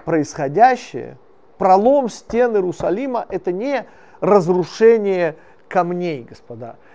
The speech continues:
Иерусалим, <laughs> э, это дом Бога. Ну, ну, ну как можно… Ну,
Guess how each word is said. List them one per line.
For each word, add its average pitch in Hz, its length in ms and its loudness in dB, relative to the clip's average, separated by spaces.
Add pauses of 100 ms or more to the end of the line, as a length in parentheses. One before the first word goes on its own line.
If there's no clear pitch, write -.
(120)
Иерусалим, 226 840 0 (160)
<laughs> - 720 -20
э, 233 60 6
это 262 360 -2
дом 392 300 4
Бога. 339 380 2
Ну, 226 240 -6
ну, 302 160 -10
ну 277 140 -6
как 427 160 2
можно… 359 300 0
Ну, 247 480 -12